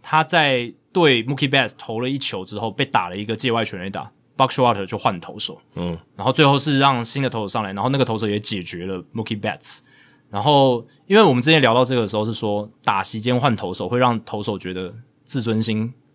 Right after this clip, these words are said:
Speaker 1: 受损。
Speaker 2: 哦，对啊，因为他没受伤。
Speaker 1: 但我觉得这凸显了一件事情是，Buck Showalter 他真的是与时并进。我相信十年前的 Buck Showalter 他不可能做这种调度，
Speaker 2: 嗯。
Speaker 1: 绝对不可能。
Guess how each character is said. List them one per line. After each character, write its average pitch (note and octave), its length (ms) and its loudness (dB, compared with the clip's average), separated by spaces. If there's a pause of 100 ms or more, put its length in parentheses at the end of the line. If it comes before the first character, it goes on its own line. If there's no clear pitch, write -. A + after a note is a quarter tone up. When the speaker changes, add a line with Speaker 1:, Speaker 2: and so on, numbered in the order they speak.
Speaker 1:
受 G#2+ 180 0
损。 G2+ 40 4
Speaker 2:
哦， G2+ 80 0
对 A2+ 140 6
啊， F#2+ 160 4
因 - 20 -2
为 B2 80 4
他 C3 140 6
没 G#2+ 120 0
受 F#2+ 200 -2
伤。 D#2+ 200 -4 (220)
Speaker 1:
但 D#3+ 300 2 (240)
我 C#3+ 120 -4
觉 C#3 140 0
得 E3+ 80 4
这 F#3 100 0
凸 E3 200 0
显 C#3 100 2
了 A2 80 0
一 - 20 -2
件 A#2 160 0
事 A2+ 140 -2
情 G2+ 180 -4
是， A#2 160 -2
Buck A#2+ 220 0
Showalter A2 400 -2
他 G2+ 140 -6
真 A#2 160 -2
的 G#2+ 100 -2
是 A2 140 -6
与 G2 120 -6
时 E2+ 220 -10
并 F#2 180 -10
进。 F2 200 -14 (500)
我 A#2 100 -4
相 G3 220 4
信 G#3+ 160 4
十 - 260 4
年 C#3+ 160 4
前 B2+ 140 2
的 A#2 80 2
Buck A#2 160 4
Showalter A2 340 0
他 F#2+ 80 -4
不 - 200 -6
可 A#2 180 -4
能 F2+ 140 -8
做 G#2+ 120 -6
这 G2+ 120 -4
种 E2+ 100 -8
调 D#2+ 200 -10
度， C#2+ 140 -20
Speaker 2:
嗯。 E2 120 -6
Speaker 1:
绝 G#2 120 -4
对 A2+ 140 0
不 A2 100 -10
可 - 140 -14
能。 - 100 -20